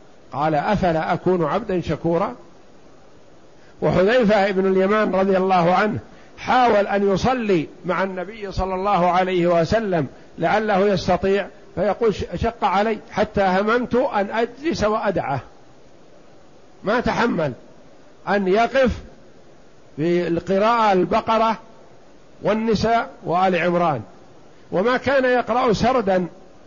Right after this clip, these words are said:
سريعا صلى الله عليه وسلم، كان يقرأ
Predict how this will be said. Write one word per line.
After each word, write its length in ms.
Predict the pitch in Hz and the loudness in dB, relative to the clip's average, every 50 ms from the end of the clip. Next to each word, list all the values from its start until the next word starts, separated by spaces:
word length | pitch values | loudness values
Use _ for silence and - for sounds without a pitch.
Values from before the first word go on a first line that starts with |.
| - - | -14 -8
سريعا 600 | - - 196 214 220 233 220 180 160 180 185 175 165 - - | -2 0 0 2 2 0 0 0 0 0 -2 -2 -4 -10 -8
صلى 260 | - 190 190 190 185 | -4 -2 -2 0 0
الله 340 | 185 190 196 196 185 170 185 | 0 2 2 4 4 4 4
عليه 380 | 185 185 190 185 180 175 175 170 | 4 4 4 2 2 2 2 2
وسلم، 480 | 165 - 190 196 185 160 160 180 214 277 - - - - - - - - - - - - - - | 2 0 0 -2 -2 -2 -4 -4 -4 -8 -12 -20 -20 -20 -20 -20 -20 -20 -20 -20 -20 -18 -6 -2
كان 200 | 202 208 220 208 | 0 2 2 2
يقرأ 580 | 202 196 214 240 247 240 240 208 190 196 - | 2 2 2 2 0 0 0 2 2 2 2